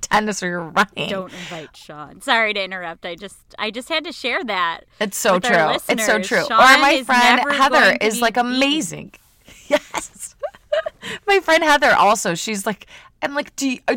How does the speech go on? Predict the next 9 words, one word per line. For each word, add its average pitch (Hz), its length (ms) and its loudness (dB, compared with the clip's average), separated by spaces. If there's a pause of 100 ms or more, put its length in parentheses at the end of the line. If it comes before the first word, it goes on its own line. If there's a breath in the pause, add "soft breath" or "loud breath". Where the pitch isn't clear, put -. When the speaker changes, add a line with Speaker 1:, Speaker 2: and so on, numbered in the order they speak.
(100)
Speaker 1:
do 247 100 -6
you 294 180 2
have 370 280 0
a, 285 300 0
what 277 160 -4
do 359 60 -8
you 480 120 -2
call 254 300 -2
the, 196 500 -2